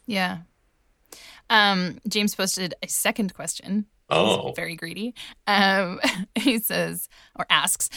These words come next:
Speaker 1: "Also, can you think of a moment in the strip that was especially hard to get right?"
Speaker 2: Uh, um, definitely the, the big talk between Faye and Martin, where we find out, like, about Faye's past and what happened to her dad and all that stuff.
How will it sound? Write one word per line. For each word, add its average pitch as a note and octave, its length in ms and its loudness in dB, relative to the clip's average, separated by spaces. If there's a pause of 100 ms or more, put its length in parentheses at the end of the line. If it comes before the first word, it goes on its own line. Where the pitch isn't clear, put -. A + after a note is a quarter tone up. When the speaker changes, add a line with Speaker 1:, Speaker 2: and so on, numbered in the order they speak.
(140)
Speaker 1:
"Also, B3 360 6
can G#3+ 180 0
you A3+ 100 2
think C4+ 140 4
of D4+ 80 4
a B3+ 60 4
moment G3+ 280 4
in G3 80 2
the G3 60 2
strip F3 240 -2
that - 80 -6
was F#3 120 -4
especially G#3+ 520 -2
hard E3+ 220 -6
to G3 60 -12
get G3 160 -4
right?" G3+ 260 0 (920)
Speaker 2:
Uh, D3+ 300 4
um, D3+ 600 4 (160)
definitely C3 1120 2
the, G2+ 640 4
the G2 120 0
big G2+ 280 2
talk F#2+ 440 2
between F#2+ 520 -2
Faye F2+ 320 2
and - 120 -2
Martin, D#3+ 480 0
where D#2 160 0
we D#2+ 120 -4
find E2 300 4
out, E2 240 6 (220)
like, D#2 220 -6 (120)
about D#2+ 340 4
Faye's F2 320 4
past F2 540 4
and E2+ 120 -6
what E2 140 -4
happened E2 320 -2
to D#2+ 60 -2
her D#2+ 160 -4
dad D#2 420 2
and D2+ 80 -8
all D2+ 140 -2
that D#2 220 0
stuff. - 440 -4